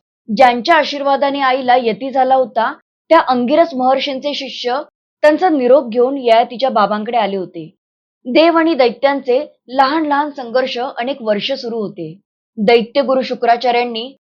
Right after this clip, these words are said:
मोठी उग्र तपश्चर्या करून संजीवनी विद्या, ज्या विद्येमुळे मेलेली माणसे पुन्हा जिवंत करता येतात, अशी विद्या संपादन केली होती, ज्यामुळे संघर्षाचे रूपांतर आता महायुद्धात होण्याची शक्यता निर्माण झाली होती.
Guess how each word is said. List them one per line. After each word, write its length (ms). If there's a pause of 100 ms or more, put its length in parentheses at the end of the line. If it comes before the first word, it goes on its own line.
(120)
मोठी 680
उग्र 320 (100)
तपश्चर्या 560
करून 340 (360)
संजीवनी 500
विद्या, 460 (540)
ज्या 220
विद्येमुळे 680
मेलेली 460
माणसे 340
पुन्हा 320
जिवंत 420
करता 260
येतात, 340 (420)
अशी 240
विद्या 340
संपादन 500
केली 240
होती, 360 (440)
ज्यामुळे 640
संघर्षाचे 680
रूपांतर 680
आता 240
महायुद्धात 760
होण्याची 480 (260)
शक्यता 520
निर्माण 360
झाली 240
होती. 400